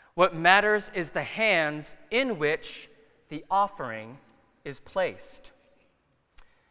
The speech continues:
And so let's continue with the story. Andrew, the disciple, goes to Jesus and says, "Lord, this humble little boy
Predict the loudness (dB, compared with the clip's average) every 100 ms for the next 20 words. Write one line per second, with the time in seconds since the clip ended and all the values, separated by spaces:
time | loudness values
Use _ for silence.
0 | _ _ _ _ _ _ -12 -4 0 0
1 | -2 -6 -8 -6 -4 -4 -6 -8 -8 -8
2 | -8 -12 -18 -20 _ _ -8 0 2 0
3 | -4 -6 -4 2 4 4 2 -2 0 -2
4 | -4 -8 -8 -8 -10 -12 -14 -14 -12 -6
5 | -6 -6 -6 -2 -2 -4 -8 -20 -20 -20
6 | _ -8 -8 -8 -6 -2 -2 -2 -2 0
7 | 0 2 0